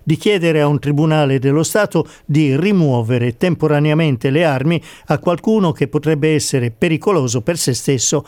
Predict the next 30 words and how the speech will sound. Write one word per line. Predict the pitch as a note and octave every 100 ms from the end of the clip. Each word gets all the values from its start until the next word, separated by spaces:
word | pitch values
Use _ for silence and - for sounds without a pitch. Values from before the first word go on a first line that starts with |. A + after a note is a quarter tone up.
| - -
e | - -
per | C#3+
gli | A2+
altri. | F#2+ - - C#3 - - - - -
Ma | D3
il | B2+ B2 C#3 C#3+
presidente | A2+ E3 - D#3+ E3 D3 - C#3+ C3+ C3 A#2+
Joe | A2+ D#3+
Biden, | E3+ F3+ D#3 E3+ D#3 - - - -
eh, | D3 C#3 C3 B2+
parlando | A#2 C3+ E3+ D#3 C3+
dell'accordo, | B2+ D3+ D3+ G#3 F#3 C#3 B2+
ha |
detto: | C3 D#3+ - - C#3
"Non | D#3 C#3+ E3+ D#3
ha | C#3 A#2 -
tutto | F3+ E3 - C3
quello | - E3+ C#3 C3 B2+ A#2+
che | - C3+ A#2
ritengo | D3+ - E3+ D3+ C3 B2 A#2+
sia | - - E3 B2
necessario, | D3+ - - - A#2 A2 C#3+ - - -
ma | F#3 D#3+ -
è | D3+
un | D#3 F3
importante | E3+ G3 E3+ C3 A#2 A2+ E3+
passo | A#2 G#2+ - A#2+ -
nella | D3 C#3+ B2 C3+
giusta | B2+ C3+ A2 - - B2+
direzione." | - C3 E3 B2 - - - - D4 D4 -